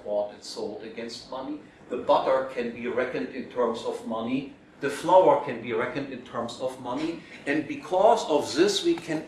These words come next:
add these items together. And then everything is sold. And this is again done against money.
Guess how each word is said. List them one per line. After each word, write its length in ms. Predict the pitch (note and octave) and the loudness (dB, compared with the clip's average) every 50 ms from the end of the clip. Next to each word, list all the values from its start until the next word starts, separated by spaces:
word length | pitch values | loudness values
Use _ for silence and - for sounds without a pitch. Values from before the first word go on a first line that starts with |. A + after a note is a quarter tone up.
| - | -4
add 480 | - - F3+ F#3 F#3 F3+ F3 F3+ F3 - | -2 0 2 4 4 4 2 2 0 -4
these 320 | E3 E3 D#3+ D#3+ - - - | -6 -4 -4 -4 -4 -2 2
items 460 | D3 D3+ D#3 - - D#3 D3 C#3 - | 2 2 2 2 0 -4 -4 -6 -6
together. 560 | - - - - - - C#3+ C3 A2 - - - - - - - - - _ - - - - | -6 -4 -4 -4 0 2 4 4 4 2 -2 -8 -12 -14 -20 -20 -20 -20 _ -20 -20 -14 -10
And 100 | B2+ B2+ | -4 0
then 180 | - - - - | 2 4 4 4
everything 380 | C3 B2 C3 B2 - B2+ A#2 | 2 0 0 -2 -2 -2 -4
is 140 | G#2 G2 - | -4 -2 -2
sold. 640 | - - - G3 D#3+ C3+ B2+ B2+ C3+ D#3 - - - - - - - - - - - - - | 0 6 8 10 10 12 10 8 6 4 2 0 -4 -10 -16 -20 -20 -20 -20 -20 -18 -12 -6
And 140 | C3+ C3 C3 | -2 0 0
this 140 | D3 C#3+ E3 | 0 0 -2
is 120 | C3+ - | -4 -4
again 480 | C3 A2+ G#2 C#3+ E3+ F#3 F3+ D#3 B2+ A2 | -6 -2 2 2 4 4 4 2 2 4
done 380 | C3 B2 B2+ C3 C3+ C3+ - - - - - - | 4 4 4 2 0 -2 -6 -10 -18 -20 -16 -10
against 520 | - B2+ - - C3 B2 A2+ - - - - | -8 -4 -2 0 0 0 -2 -4 -6 -6 -4
money. 480 | C3+ C3 A#2+ G2+ G2 G2 G#2+ C3 - | -2 0 0 0 -2 -4 -8 -8 -10